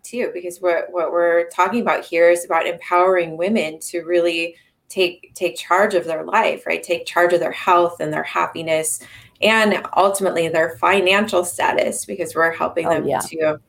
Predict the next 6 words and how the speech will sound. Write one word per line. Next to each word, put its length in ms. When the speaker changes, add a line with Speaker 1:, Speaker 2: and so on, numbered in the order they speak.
Speaker 1:
in 180
lots 340
of 60
different 300
ways. 400
So 420